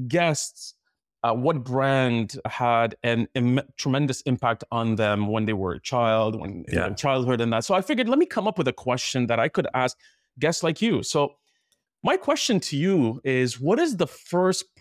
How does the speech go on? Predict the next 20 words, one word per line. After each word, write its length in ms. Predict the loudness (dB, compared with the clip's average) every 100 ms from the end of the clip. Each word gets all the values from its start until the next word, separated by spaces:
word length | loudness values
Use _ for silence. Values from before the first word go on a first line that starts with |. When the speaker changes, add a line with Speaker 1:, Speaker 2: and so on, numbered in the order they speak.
| _
Speaker 1:
product 640 | 0 2 4 2 -2 -8 -12
or 180 | 0 0
brand 720 | 0 0 2 4 2 2 0 -2
you 420 | 0 4 4 2
remember 380 | 2 2 2 0
buying 400 | 0 0 2 2
online, 520 | 2 2 0 2 2
and 300 | 2 0 0
what 180 | 0 0
made 260 | 2 2 0
you 80 |
buy 200 | 0 -2
it? 280 | -2 -10 -20 _ _ _ _ _
Speaker 2:
So 560 | 0 2 2 0 -6 _ _ _
this 180 | -4 -2
is, 120 | -2 -2
it's 240 | -4 -2
actually 320 | -2 0 0
hysterical 600 | 0 -2 -2 -2 -2 -4
because 840 | -4 -4 -2 0 -2 -4 -8 -14